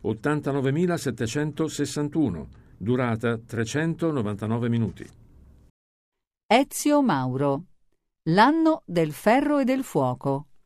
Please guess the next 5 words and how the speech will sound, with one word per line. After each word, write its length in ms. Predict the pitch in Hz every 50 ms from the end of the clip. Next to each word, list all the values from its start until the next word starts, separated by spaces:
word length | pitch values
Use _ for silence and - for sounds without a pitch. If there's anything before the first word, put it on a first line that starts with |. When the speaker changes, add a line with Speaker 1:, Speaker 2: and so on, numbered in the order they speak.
| _ _ _ _ _ _ _ _
Speaker 2:
cronache 760 | - 214 208 214 208 220 233 254 285 277 - 302 294 - _
di 240 | - 185 175 196 208
una 260 | 233 269 285 294 285
rivoluzione. 1000 | 277 277 247 254 254 240 247 240 - - - 156 131 120 127 139 139 143 143 156 - - _ _ _ _ _ _ _ _ _ _ _ _ _ _ _ _ _ _ _ _ _ _ _
Feltrinelli, 1040 | - - 202 196 185 185 - 170 165 156 147 139 131 127 127 143 170 226 254 -